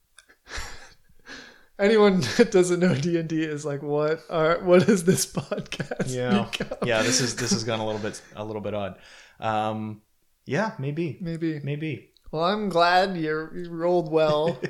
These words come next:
Speaker 2: <laughs> Thank you very
Speaker 1: All
Speaker 2: much.
Speaker 1: things considered.
Speaker 2: Thank you very
Speaker 1: Um,
Speaker 2: much.
Speaker 1: yeah.
Speaker 2: High constitution.
Speaker 1: Yeah. So this is why, I mean, so we've had, we have a few podcast episodes in, saved in the bank.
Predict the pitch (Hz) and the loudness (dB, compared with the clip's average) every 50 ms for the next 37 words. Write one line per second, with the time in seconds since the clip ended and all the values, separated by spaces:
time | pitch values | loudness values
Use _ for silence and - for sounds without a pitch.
0 | - - 170 - - - - 131 127 123 120 123 110 110 113 180 175 - 185 180 | -8 -6 -8 -8 -8 -4 -2 -2 -2 -2 -4 -6 -4 0 2 2 2 2 0 0
1 | 170 175 - - 185 165 160 156 - 160 151 151 147 147 147 151 147 147 - - | 0 -2 -4 -4 -4 -6 -6 -2 0 0 0 0 0 -2 -2 -4 -6 -10 -12 -10
2 | - 208 165 165 156 156 151 156 190 190 175 160 160 156 - - _ _ - 113 | -10 -6 -4 -4 -4 -2 -2 -4 -4 -6 -8 -8 -10 -12 -16 -20 _ _ -14 -8
3 | 156 151 151 143 139 143 139 - 110 104 101 - 110 101 95 - - 98 - - | -4 -4 -4 -4 -6 -8 -10 -8 -8 -8 -6 -6 -6 -8 -8 -8 -12 -14 -14 -14
4 | 92 90 - 90 95 95 _ _ _ _ - 175 160 151 - - - - 202 196 | -14 -14 -14 -16 -16 -18 _ _ _ _ -8 -4 -4 -4 -4 -2 4 6 8 8
5 | 196 196 202 190 190 - - - - _ _ - 202 185 170 180 247 240 - - | 8 8 6 4 2 0 -4 -10 -18 _ _ -12 -8 -6 -4 -2 -2 0 -2 -2
6 | - - 240 214 196 170 156 151 147 151 151 143 143 143 143 147 147 147 147 139 | -4 -4 0 0 0 0 0 -2 -2 -2 0 0 0 0 2 2 2 0 0 -2
7 | 139 - _ _ _ - 185 180 175 170 - - 190 208 208 - 139 147 170 175 | -4 -10 _ _ _ -4 -2 0 0 0 0 0 0 0 -2 -4 -6 -4 -2 -2
8 | 175 170 175 175 175 190 185 170 - - 180 170 165 143 151 143 143 139 139 139 | -2 -2 -2 -2 -2 0 0 -2 -2 -2 -4 -4 -4 -2 -2 -2 -2 -2 -2 -4
9 | 139 135 - - 147 143 147 135 - 147 143 143 143 139 - - _ - - - | -6 -6 -6 -8 -12 -10 -8 -8 -6 -6 -4 -6 -6 -8 -10 -18 _ -20 -18 -12
10 | 196 170 165 160 - - - 170 160 160 156 143 156 147 143 139 135 135 135 135 | -10 -10 -8 -8 -6 -4 -2 0 0 0 0 -2 -2 -2 -2 -2 -2 -2 -2 -2
11 | 135 135 139 139 - | -4 -8 -10 -12 -18